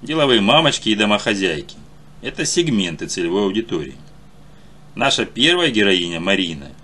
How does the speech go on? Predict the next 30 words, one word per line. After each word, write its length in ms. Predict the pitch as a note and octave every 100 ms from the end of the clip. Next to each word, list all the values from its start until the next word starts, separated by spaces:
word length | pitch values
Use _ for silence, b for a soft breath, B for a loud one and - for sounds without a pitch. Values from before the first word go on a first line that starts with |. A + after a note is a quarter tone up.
| - - -
идеальный 520 | E2+ E2+ G#2 D3+ D3
клиент 460 | C3+ G#2 F2+ G#2+ A#2+
в 40 |
своём 360 | - F#2 F2+ F#2+
сегменте. 640 | - G2 G2+ G2 D#2 C#2 - - - - B B B B -
Она 200 | - E3
готова 340 | C3+ C#3 C3
самостоятельно, 840 | A#2+ A2+ G#2+ - G#2 G2 C#3+ A2+ G2+
без 140 | F2+
напоминаний, 680 | F#2+ F#2 F#2 F#2+ A#2+ C3+ G2+
покупать 520 | - E2+ E2+ G#2+ G2
ваши 300 | F2+ F#2 -
услуги, 540 | F#2+ - F#2+ F2 C#2 - - -
пробовать 400 | D3 C3 G2 F#2+
различные 520 | F#2+ F#2+ F2+ - F2+
новинки 640 | F2+ F2+ D3 D#3 A#2 G2+ B B B B
и 80 | G#2+
советовать 600 | - B2 B2 A#2+ G#2 G2+
их 120 | G2
своих 320 | - G2 F#2
под-, 360 | - G#2 G#2+ A2
своим 320 | G#2+ G#2 G2
подругам. 540 | G#2+ G#2+ G#2+ D#2 - - - - - - - - - - -
Среди 320 | A#2 C#3 F#3+
домохозяек 760 | C#3 A#2+ A2+ G2 B2 D#3+ C3+
я 140 | G#2 G2+
выделил 380 | A2 A#2 A#2+ G#2+
двух 380 | B2 A2 F2
ярких 400 | F#2 A#2 G2 G2
представительниц. 1000 | - G2+ - A2+ G#2+ E2 D2+ D2 - -